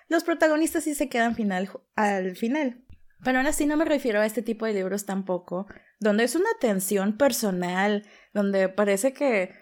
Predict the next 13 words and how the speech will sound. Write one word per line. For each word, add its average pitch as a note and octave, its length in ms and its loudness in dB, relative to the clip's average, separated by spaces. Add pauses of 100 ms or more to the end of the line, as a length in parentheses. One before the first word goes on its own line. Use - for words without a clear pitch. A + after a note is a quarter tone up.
(160)
tomar A3 320 4
una C4+ 160 2
decisión G3+ 800 2
va G3 280 2
a A3+ 60 0
cambiar G3 420 0
el A3+ 80 0
rumbo A#3 460 4
de A3+ 140 4 (260)
todo A3+ 300 8
el A3+ 180 6
planeta. F#3 560 2 (300)
<laughs> - 240 -14